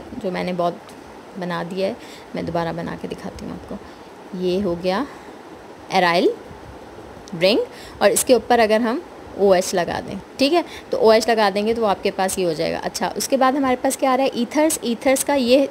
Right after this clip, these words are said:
ये general representation है। Ethers का जनरल representation क्या हुई? ये, ये Ethers हैं और Ethers,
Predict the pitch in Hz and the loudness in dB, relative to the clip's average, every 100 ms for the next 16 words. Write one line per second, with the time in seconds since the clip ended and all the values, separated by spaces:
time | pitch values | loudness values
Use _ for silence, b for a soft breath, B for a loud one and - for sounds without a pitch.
0 | - 214 254 208 - 202 208 196 196 196 | 0 4 4 4 -2 2 2 4 2 2
1 | 196 196 185 185 180 175 - 202 247 226 | 0 0 -2 -4 -4 -6 -6 -2 0 2
2 | 254 240 220 190 220 214 226 220 240 233 | 2 2 0 0 2 4 2 2 0 0
3 | 233 233 233 233 247 240 294 B B B | 0 -2 -2 0 2 2 2 B B B
4 | B - 190 190 175 - - - - - | B -8 2 4 4 0 -16 -18 -18 -18
5 | - 208 202 - 233 233 269 285 B B | 2 6 6 6 4 4 0 -4 B B
6 | - 196 185 - 226 - 254 254 | 2 4 2 0 -2 2 2 2